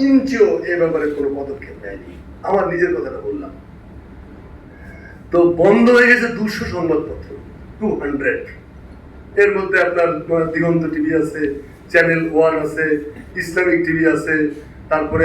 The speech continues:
আপনার এসসিএসবি আছে, আপ-, না, তো পত্রিকা, পত্রিকা তো বলো দুশো। আমার দেশ, আপনি বলেন, মাহমুদুর রহমানের মতো সাংবাদিক নির্যাতন পৃথিবীর ইতিহাসে কোথাও হয়নি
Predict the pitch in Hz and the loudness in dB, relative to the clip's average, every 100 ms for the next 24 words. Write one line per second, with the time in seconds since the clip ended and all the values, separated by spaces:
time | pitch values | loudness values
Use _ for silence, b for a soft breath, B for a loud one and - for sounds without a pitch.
0 | 156 160 170 175 175 170 175 175 170 175 | 2 0 -2 0 0 0 2 4 4 4
1 | 170 160 160 160 143 143 - - - - | 4 4 0 -2 -2 -6 -14 -18 -18 -16
2 | - - - - - - - - 175 180 | -18 -18 -20 -20 -20 -20 -20 -4 0 0
3 | 180 156 156 175 196 202 - - - - | -2 -2 -4 -4 -2 0 0 0 0 -2
4 | - - - - - - - 233 226 226 | -10 -16 -20 -20 -20 -6 2 4 4 4
5 | 226 240 214 208 190 202 160 151 165 190 | 4 4 4 4 4 0 0 2 2 2
6 | 185 185 180 175 - - - - - - | 2 4 4 2 -4 -12 -18 -20 -20 -20
7 | - - - 208 202 160 185 175 - - | -20 -8 -4 2 4 6 6 4 2 -4
8 | - - - - 127 156 190 226 226 214 | -14 -20 -20 -18 0 2 4 2 2 4
9 | 202 208 214 208 196 170 165 165 170 165 | 4 4 2 0 0 -6 -4 -2 -2 0
10 | 151 151 156 160 151 139 143 - - - | 0 0 -2 -4 -2 -4 -6 -14 -20 -20
11 | - - - - 175 202 208 214 202 180 | -20 -20 -20 -14 -8 -2 -2 0 -2 -4
12 | 185 160 143 - - - | -8 -8 -6 -6 -8 -10